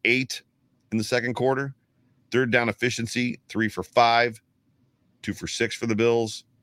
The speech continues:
Fourth down efficiency, zero zero, one for one for the Bills.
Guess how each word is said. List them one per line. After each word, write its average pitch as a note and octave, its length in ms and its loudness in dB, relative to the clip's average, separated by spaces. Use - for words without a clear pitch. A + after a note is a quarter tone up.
Fourth G#2 220 0
down A2 120 0
efficiency, G#2+ 480 -4
zero F#2 240 0
zero, G2 200 0
one F2+ 260 0
for E2+ 120 -4
one G#2 260 0
for A2 100 -4
the G#2 80 -2
Bills. G#2+ 340 0